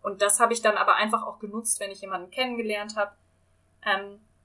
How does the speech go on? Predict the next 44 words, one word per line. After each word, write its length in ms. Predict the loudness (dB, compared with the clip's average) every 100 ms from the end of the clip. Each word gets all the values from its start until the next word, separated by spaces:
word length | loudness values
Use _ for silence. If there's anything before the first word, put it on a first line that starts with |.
| -2
und 140 | 4 6
dann 160 | 6
kam 200 | 4 2
noch 160 | 2 4
dazu, 360 | 2 2 0 4
das, 180 | 4
was 140 | 4 0
du 120 | 0
auch 120 | 0
gesagt 320 | 0 -2 -2
hast, 280 | -4 -4 -2
ganz 260 | 0 2 2
wichtig 360 | 0 -6 -6 -4
ist, 180 | -4 -2
aber 180 | 2
auch, 140 | 0 0
dass 160 | -2
man 140 | 0 -4
richtig 360 | -6 -8 2
zuhört, 300 | 2 4 2
dass 140 | 2 0
man 100 | 0
einfach 320 | -2 -2 4
aufpasst, 560 | 6 6 2 -6 -6 -6
wenn 80 |
einem 220 | -12 -12 -10
Leute 240 | -10 -8
vorgestellt 560 | 2 2 2 -4 -6 -4
werden 360 | -6 -6 -10 -14 -12
und 120 | 0
nicht 220 | 0 0 0
gleichzeitig 480 | 0 2 -4 -4
an 100 | -6
was 160 | -4 -4
anderes 360 | -4 -2 -2 -2
denkt, 260 | -4 -4
weil 80 | -4
dann 240 | -2 -4 -10 -16 -2
kannst 200 | 2 2
du 60 |
noch 140 | 4 2
so 140 | 2
eine 100 | -2
tele-, 320 | -4 -10 -10